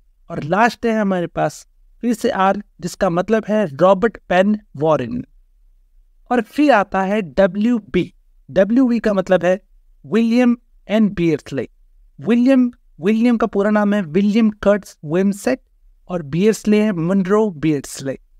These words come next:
तो दोस्तों, इस वीडियो में हमने सिर्फ न्यू क्रिटिसिज्म का इंट्रो कवर किया है,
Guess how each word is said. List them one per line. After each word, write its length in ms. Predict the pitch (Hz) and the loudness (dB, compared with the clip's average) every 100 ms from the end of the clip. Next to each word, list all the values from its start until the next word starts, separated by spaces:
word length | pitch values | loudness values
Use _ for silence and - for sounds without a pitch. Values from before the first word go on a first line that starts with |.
| _ _ _ _ _ _ _ _ | _ _ _ _ _ _ _ _
तो 60 | 247 | -2
दोस्तों, 440 | 262 233 294 262 | 0 0 0 0
इस 260 | - 240 - | 0 -4 -2
वीडियो 360 | 185 208 262 285 | -2 0 2 4
में 240 | 226 240 - _ _ _ | 2 -2 -10 _ _ _
हमने 300 | 214 226 262 | 0 2 2
सिर्फ 320 | 226 226 220 | 0 -4 -2
न्यू 220 | 202 196 220 | -2 0 0
क्रिटिसिज्म 600 | 196 185 - - 196 202 | -2 -6 -8 -4 0 0
का 180 | - - - | -2 -6 -4
इंट्रो 320 | 185 202 254 | -4 0 0
कवर 280 | 233 190 185 | 2 2 2
किया 300 | - 170 170 | 0 -2 0
है, 140 | 151 | -2